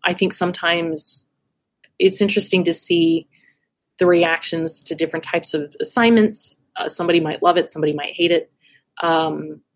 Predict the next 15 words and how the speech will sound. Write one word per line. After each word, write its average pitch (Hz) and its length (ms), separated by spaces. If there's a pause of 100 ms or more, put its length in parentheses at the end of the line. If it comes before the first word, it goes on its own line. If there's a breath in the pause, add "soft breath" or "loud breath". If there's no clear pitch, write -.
(120)
somebody 185 300
might 170 200
expect 165 360
it 160 100
to 165 80
be 156 180
very 160 260
rigorous. 175 600 (400 soft breath)
Somebody 165 380
might 160 320
expect - 460
it 151 120
to 151 120
be, 147 680
uh, 147 260